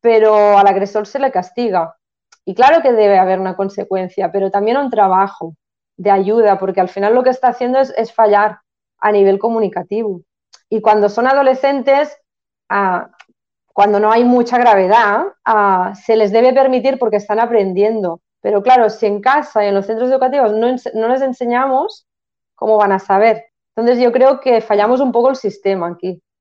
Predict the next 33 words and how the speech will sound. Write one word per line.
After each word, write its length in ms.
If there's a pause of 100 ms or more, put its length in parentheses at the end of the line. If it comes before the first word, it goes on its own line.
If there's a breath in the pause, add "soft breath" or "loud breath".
(120)
de 200
que 140
estos 300
chicos 420
y 100
chicas, 480
pues 200
por 120
lo 80
que 100
sea, 340
tienen 260
seguridad, 720
se 100
relacionan 460
como 260
pueden 380 (120)
o 120
como 260
saben, 440 (600 soft breath)
y, 540
y 80
tampoco 340
estamos 460
educando 560
y 40
dando 260
herramientas 480
para 160
que 100
lo 80
hagan 240
mejor. 500